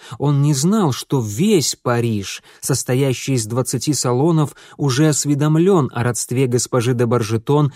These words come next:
и госпожи де Спар. Молодые всадники окружили коляску,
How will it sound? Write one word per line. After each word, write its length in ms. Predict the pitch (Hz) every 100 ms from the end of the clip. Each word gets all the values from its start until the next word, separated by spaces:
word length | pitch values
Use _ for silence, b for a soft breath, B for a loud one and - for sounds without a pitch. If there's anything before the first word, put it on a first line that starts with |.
| B
и 120 | -
госпожи 540 | 135 143 - 135 110 127
де 120 | 120
Спар. 540 | - - 123 101 - - _ _ _ _ _ 113
Молодые 380 | 117 107 117
всадники 760 | 113 - 131 123 120 113 127 117 B B -
окружили 580 | 123 135 123 127 131
коляску, 760 | 123 117 117 180 160 - 117